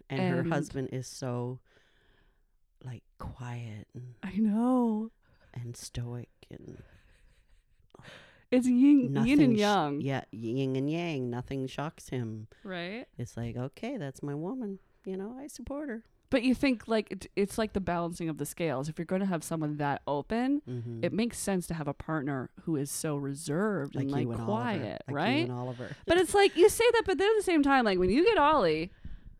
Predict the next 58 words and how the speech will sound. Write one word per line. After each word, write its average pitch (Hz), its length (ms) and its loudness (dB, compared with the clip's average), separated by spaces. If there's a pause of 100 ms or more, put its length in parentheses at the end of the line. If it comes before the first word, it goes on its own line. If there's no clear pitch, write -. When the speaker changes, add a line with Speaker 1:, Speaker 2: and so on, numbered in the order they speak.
(200)
Speaker 2:
in 294 140 6
a 359 100 8
room 214 640 6
with 208 140 4
people 277 180 2
he's 254 120 4
comfortable 254 280 4
with, 165 160 2
he 226 140 -2
will 175 160 -2
not 160 260 -2
shut 151 300 -2
up. 139 240 -2 (100)
Speaker 1:
<laughs> - 0 - (1080)
Speaker 2:
And 233 180 6
there's 254 200 8
so 254 280 6
many 247 140 4
times 226 300 6
where 214 100 8
he 277 180 6
recognizes, 240 580 8
he's 190 140 -6
like, 185 200 6
"I'm 190 140 2
talking 185 320 2
too 185 140 0
much, 165 200 0
aren't 160 220 2
I?" 165 60 2
I'm 151 140 2
like, 160 220 0
"Yeah, 151 300 0 (380)
you 175 180 2
are." 135 220 2 (240)
<laughs> - 0 - (400)
Like, 214 140 8
Speaker 1:
That's 202 200 4
Speaker 2:
I 220 60 6
Speaker 1:
where 190 80 2
Henry 165 420 -2
gets 151 320 -6
it. 220 60 -4
Speaker 2:
Yeah, 196 340 4
oh, 175 220 2
that's 170 160 -2
absolutely 175 420 -4
where 156 140 -8
Henry 143 260 -6
gets 143 260 -10
it. 170 100 -10
He - 40 -6
asks 160 160 -6
too 135 140 -4
many 123 180 -4
Speaker 1:
Yeah. 120 80 -8
Speaker 2:
questions. - 580 -8
Speaker 1:
Yipper. 127 760 -8